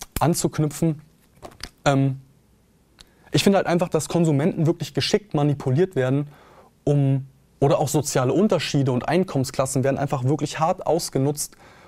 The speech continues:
um, ja, diese, diese schlechten Einnahmen der Vormonate vielleicht auszugleichen oder den Gewinn noch zu steigern. Ähm,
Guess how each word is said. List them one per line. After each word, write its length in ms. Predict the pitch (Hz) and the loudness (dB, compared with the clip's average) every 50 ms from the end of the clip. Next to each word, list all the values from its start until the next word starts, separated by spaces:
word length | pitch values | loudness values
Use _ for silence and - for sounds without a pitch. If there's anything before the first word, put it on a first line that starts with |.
| - _ _ _ _ | -20 _ _ _ _
um, 400 | - 151 151 147 143 143 131 139 - _ _ - _ _ _ _ _ _ _ - _ _ _ _ _ _ _ _ _ _ _ _ _ _ _ _ _ _ _ - | 0 0 2 2 2 0 -2 -4 -10 _ _ -20 _ _ _ _ _ _ _ -20 _ _ _ _ _ _ _ _ _ _ _ _ _ _ _ _ _ _ _ -2
ja, 260 | 131 123 139 165 165 | 2 2 4 4 2
diese, 440 | 131 123 135 120 123 123 123 123 123 - - _ _ _ _ _ _ _ _ - | 2 0 0 2 2 0 0 -2 -4 -8 -14 _ _ _ _ _ _ _ _ -2
diese 360 | 139 127 113 120 123 120 110 | -2 0 0 0 0 -2 -2
schlechten 520 | - - - 143 156 156 - - - 160 | -2 -2 0 0 0 -2 -4 -4 -4 -2
Einnahmen 720 | - - 131 143 151 151 147 143 143 143 143 147 147 139 - - _ _ _ _ _ _ - - | -2 0 0 2 2 2 2 2 2 2 2 2 0 -2 -4 -12 _ _ _ _ _ _ -2 -2
der 80 | 127 | -2
Vormonate 600 | - - 156 156 156 151 151 147 151 143 - 147 | 0 2 0 2 2 2 2 2 2 2 0 -2
vielleicht 360 | 131 - - 123 120 117 - | -4 -2 0 0 0 0 0
auszugleichen 640 | - 131 156 - - - 165 139 147 143 135 - 135 - | -2 -2 -2 0 0 0 2 2 2 2 0 0 -4 -4
oder 240 | - 151 147 160 | -2 0 2 2
den 240 | 139 131 147 151 143 | 2 2 2 2 2
Gewinn 340 | 127 131 120 147 160 156 143 | 2 2 2 2 2 4 2
noch 200 | 139 143 135 - | 2 0 -2 -4
zu 180 | - - - 117 | -4 -4 -4 -4
steigern. 560 | - - - 135 147 147 117 113 104 104 104 - - - - - - - - _ _ - | -2 -2 0 0 0 2 0 0 -2 -4 -6 -10 -14 -20 -20 -20 -20 -20 -20 _ _ -2
Ähm, 380 | 127 127 127 123 131 131 131 | 0 0 2 2 0 -2 -4